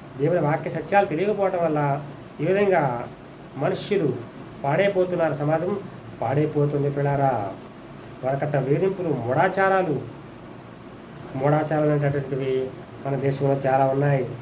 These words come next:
అంటరానితనం పాటించే వారు కూడా ఇంకా అంటరానితనాన్ని పూర్తిగా నివారించబడలేదు. మన దేశంలో అంటరానితనాన్ని పాటించే వాళ్ళు ఇంకా ఉన్నారు. కులమత విభేదాలతో మరియు జీవించే ప్రజలు కూడా మన దేశంలో ఇంకా ఉన్నారు.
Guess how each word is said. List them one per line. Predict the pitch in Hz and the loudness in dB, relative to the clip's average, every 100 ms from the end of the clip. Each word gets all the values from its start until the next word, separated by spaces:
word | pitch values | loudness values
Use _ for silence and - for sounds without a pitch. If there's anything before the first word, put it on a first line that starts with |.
| - - | -12 -6
అంటరానితనం | 139 143 143 143 143 143 143 | -2 2 2 2 2 2 2
పాటించే | 147 151 147 | 2 0 0
వారు | 156 156 | 0 0
కూడా | 165 156 | 0 0
ఇంకా | 151 196 185 135 - - - | 2 2 2 0 -4 -16 -10
అంటరానితనాన్ని | 147 156 185 202 202 196 180 | -6 -2 2 2 2 2 0
పూర్తిగా | 170 170 165 | -2 -2 0
నివారించబడలేదు. | 156 151 147 143 139 139 135 131 113 113 - - | 2 2 2 2 2 2 2 -2 -4 -8 -12 -4
మన | 139 | -2
దేశంలో | 135 139 147 135 | 0 0 2 0
అంటరానితనాన్ని | - 147 151 151 151 156 160 151 - - | 2 0 2 2 2 2 0 -4 -8 -2
పాటించే | 165 165 170 175 | 0 2 2 0
వాళ్ళు | 165 | 0
ఇంకా | 156 156 | 2 2
ఉన్నారు. | 151 151 143 | 4 4 2
కులమత | 143 151 151 151 | 2 0 0 0
విభేదాలతో | 143 175 190 190 185 185 165 156 - - - 151 | 2 4 4 4 2 0 0 -4 -8 -16 -10 0
మరియు | 165 165 151 143 - - - | 2 4 4 2 -2 -10 0
జీవించే | 214 220 208 | 2 4 2
ప్రజలు | 196 170 160 | 2 2 0
కూడా | 156 151 | 0 2
మన | 147 | 2
దేశంలో | 139 143 143 143 | 2 0 0 0
ఇంకా | 139 139 | 0 0
ఉన్నారు. | 135 139 139 135 | 2 2 2 0